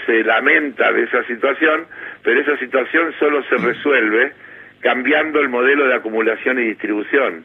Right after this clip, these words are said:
no lamentándose. Y cambiar el modelo de acumulación y distribución implica afectar intereses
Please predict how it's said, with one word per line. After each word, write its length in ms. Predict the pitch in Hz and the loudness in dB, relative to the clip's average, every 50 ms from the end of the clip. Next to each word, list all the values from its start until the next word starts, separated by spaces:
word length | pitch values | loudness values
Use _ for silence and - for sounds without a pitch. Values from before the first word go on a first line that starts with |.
| - - | -8 -4
no 140 | 120 131 | -2 0
lamentándose. 920 | 135 127 107 107 104 101 - 107 101 101 101 98 95 90 - - 82 71 - - - - - - - - - - - | 0 2 2 0 -2 -2 -2 -2 -2 -2 0 -2 -2 -2 -2 -4 -4 -4 -6 -10 -18 -20 -20 -20 -20 -20 -18 -10 -6
Y 120 | 117 120 | -6 -2
cambiar 400 | - 135 135 139 147 170 175 175 | 0 0 0 2 2 2 4 4
el 120 | 170 165 156 | 2 2 0
modelo 360 | 156 156 160 170 165 165 160 | 0 2 2 2 2 2 2
de 80 | 147 143 | 2 2
acumulación 600 | 135 139 139 135 139 139 139 135 - 160 160 156 | 0 -2 -4 -2 0 0 0 0 0 -2 0 0
y 60 | 151 | 0
distribución 580 | 143 - - 143 147 147 143 - - 175 180 170 | -2 -2 -2 -2 -2 -2 -2 -2 0 0 0 0
implica 420 | 156 139 - 143 147 139 - 113 | -2 -4 -4 -4 -2 0 0 0
afectar 460 | - - 123 123 107 - - 151 147 143 | 0 0 -2 -4 -2 0 0 0 2 0
intereses 720 | 135 127 - - 135 135 135 127 - - 135 139 135 | -2 -2 0 0 2 2 2 0 0 0 -2 -2 -2